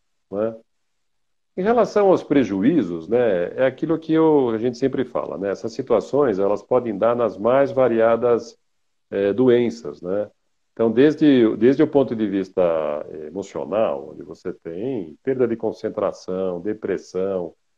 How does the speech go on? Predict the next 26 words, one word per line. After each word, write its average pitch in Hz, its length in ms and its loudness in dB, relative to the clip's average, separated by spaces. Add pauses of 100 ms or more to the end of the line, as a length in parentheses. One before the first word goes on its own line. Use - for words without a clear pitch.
(340)
eh, 98 220 -8
crises 113 340 0
de 104 100 0
ansiedade, 92 960 0 (500)
voltando 147 520 4
a 160 40 6
sempre 165 320 -2
dizer, 139 300 2
você 117 300 2
não 180 200 4
precisa 185 640 2
chegar 135 400 2
nesse 135 320 -4
ponto 143 520 2
pra 120 180 2
provar 110 480 4
que 131 100 -10
você 139 320 -4
foi 120 280 0
assediada. 123 840 -2 (720)
O 95 140 -4
é 110 60 2
importante 135 640 2
é - 20 0
você 135 280 -2
caracterizar 120 1120 0